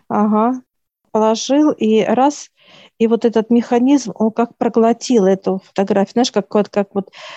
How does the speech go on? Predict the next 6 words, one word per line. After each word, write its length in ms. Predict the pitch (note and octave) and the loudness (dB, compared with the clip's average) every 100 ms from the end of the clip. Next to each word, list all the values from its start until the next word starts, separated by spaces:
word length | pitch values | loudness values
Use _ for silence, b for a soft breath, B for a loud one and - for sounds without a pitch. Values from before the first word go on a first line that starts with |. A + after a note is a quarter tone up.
| B - | B -14
э, 120 | G3 | -6
магнит, 380 | G#3 G#3+ B3+ C4 | -2 0 0 0
как 180 | G3 - | -2 -2
подпитка 600 | A3+ - - A#3+ - F#3+ | -4 -4 0 0 0 -2
была. 460 | F#3 F3 E3+ F3+ - _ _ _ _ _ _ _ _ _ _ _ _ | 0 2 2 -2 -6 _ _ _ _ _ _ _ _ _ _ _ _
Подпитка. 680 | G3 - A#3 A3 - F#3 | -4 -2 -2 -2 -2 -4